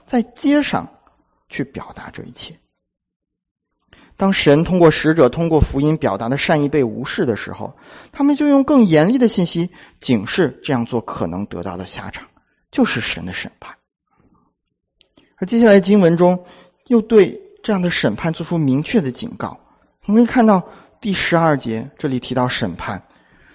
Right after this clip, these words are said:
第十四节继续提到审判，而第十三节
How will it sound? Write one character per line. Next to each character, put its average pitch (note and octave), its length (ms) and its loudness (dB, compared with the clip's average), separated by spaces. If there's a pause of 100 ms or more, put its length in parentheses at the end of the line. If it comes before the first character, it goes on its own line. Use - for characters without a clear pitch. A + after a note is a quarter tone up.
(140)
第 F#3 120 0
十 D3+ 220 -4
四 E3 240 0
节 A2 280 -4 (240)
继 C#4 180 0
续 F#3+ 180 -2
提 - 200 -8
到 A2+ 160 -2
审 - 280 -12
判， - 260 -16 (1080)
而 D3+ 120 -2
第 F3 140 -4
十 - 160 -4
三 F3 240 2
节 B2 240 0